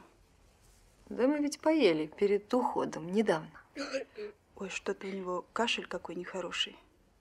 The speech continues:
Speaker 1: Да, да бегает везде, дети, знаете.
Speaker 2: Нужно обязательно, чтобы его Дмитрий Иванович послушал.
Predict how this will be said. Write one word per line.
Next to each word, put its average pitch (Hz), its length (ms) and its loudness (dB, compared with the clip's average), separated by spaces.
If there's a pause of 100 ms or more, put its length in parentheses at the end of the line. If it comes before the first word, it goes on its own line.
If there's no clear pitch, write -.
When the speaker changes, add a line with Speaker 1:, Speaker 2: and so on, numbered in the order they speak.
(2250)
Speaker 1:
Да, 240 340 0 (300)
да 233 160 2
бегает 185 400 8
везде, 160 340 -2
дети, 175 300 -2
знаете. 165 480 -4 (460)
Speaker 2:
Нужно 277 340 10
обязательно, 254 400 8
чтобы 233 240 -2
его 240 160 2
Дмитрий 240 400 2
Иванович 180 320 -2
послушал. - 540 -10